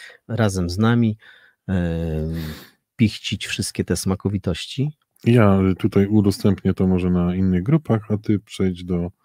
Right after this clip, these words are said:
Speaker 1: <laughs>
Speaker 2: e, kolejnej, e, rzeczy. A widziałeś ten, ten tutaj?
Speaker 1: Oj tak, no to w Norwegii oczywiście w ostatnim czasie, no, na naszej, na naszym portalu, e, informacyjnym Wataha N O pojawia się co chwilę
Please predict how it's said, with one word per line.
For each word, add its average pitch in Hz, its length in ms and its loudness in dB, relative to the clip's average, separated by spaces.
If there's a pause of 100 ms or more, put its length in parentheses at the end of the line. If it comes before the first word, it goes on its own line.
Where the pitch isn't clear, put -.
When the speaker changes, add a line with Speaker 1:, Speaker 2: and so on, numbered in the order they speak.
Speaker 1:
<laughs> 85 960 -12
Speaker 2:
e, 92 1200 -8
kolejnej, 90 720 0
e, 95 280 2
rzeczy. 135 460 0 (600)
A 107 120 -2
widziałeś 107 400 0
ten, 127 360 0
ten 123 200 -4
tutaj? 123 280 -4 (320)
Speaker 1:
Oj 120 140 -2
tak, 143 420 0
no 123 120 0
to 175 160 -4
w 160 180 -2
Norwegii 123 440 0
oczywiście 107 540 -2
w 107 200 -6
ostatnim 110 360 -2
czasie, 117 280 -4
no, 107 80 2 (400)
na 117 140 4
naszej, 123 380 2
na 120 140 2
naszym 117 380 0
portalu, 104 640 0
e, 101 200 2
informacyjnym 107 760 0
Wataha 95 380 -2
N 87 140 2
O 113 140 4
pojawia 95 320 0
się - 120 -6
co - 140 -8
chwilę 95 320 0